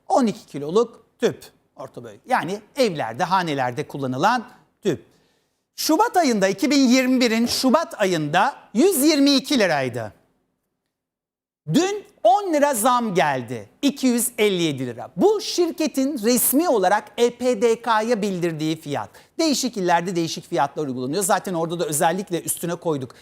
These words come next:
İstanbul Avrupa yakasını seçtik. Biz, siz de elinizi seçerek orada fiyatı görüyorsunuz. Dostlarım,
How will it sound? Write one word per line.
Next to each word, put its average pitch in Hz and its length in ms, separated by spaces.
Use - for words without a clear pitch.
İstanbul 175 400
Avrupa 170 340
yakasını 123 560
seçtik. - 440
Biz, 214 100
siz 185 240
de 165 60
elinizi 147 360
seçerek 131 420
orada 131 200
fiyatı 185 480
görüyorsunuz. 127 760
Dostlarım, 202 420